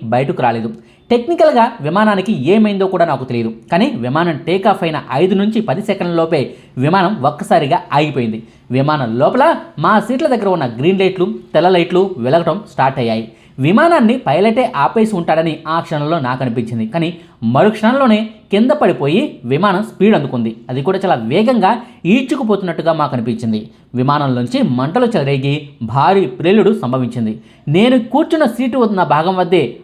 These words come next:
ఆ హాస్టల్ భవనం పై భాగాన్ని ఢీకొట్టి ఉంటుంది. దానివల్ల నేను కూర్చున్న సీటు ఉన్న భాగం బాగా దెబ్బతింది. దానివల్ల నా సీటు ఊడిపోయి విమానంలోని కింది భాగంలోకి నా సీటుతో సహా నేను పడిపోయాను.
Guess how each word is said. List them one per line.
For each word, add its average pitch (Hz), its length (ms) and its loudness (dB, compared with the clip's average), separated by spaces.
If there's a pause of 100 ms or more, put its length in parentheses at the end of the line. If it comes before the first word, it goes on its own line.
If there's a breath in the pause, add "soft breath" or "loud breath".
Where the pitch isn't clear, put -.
ఆ 131 120 2
హాస్టల్ 160 440 -2
భవనం 143 260 -2
పై 175 240 2
భాగాన్ని 202 520 0
ఢీకొట్టి 147 320 -2
ఉంటుంది. 110 420 -6 (260 loud breath)
దానివల్ల 151 580 2
నేను 151 200 -2
కూర్చున్న 208 440 0
సీటు 220 320 0
ఉన్న 170 180 0
భాగం 175 540 0 (100)
బాగా 120 300 2
దెబ్బతింది. 113 580 -4 (240 loud breath)
దానివల్ల 277 480 2
నా 240 160 0
సీటు 262 280 -2
ఊడిపోయి 160 680 0 (200 loud breath)
విమానంలోని 156 840 0 (100)
కింది 226 200 2
భాగంలోకి 180 720 0
నా 160 140 -2
సీటుతో 170 400 -4
సహా 147 220 -2
నేను 165 160 -2
పడిపోయాను. 117 520 -4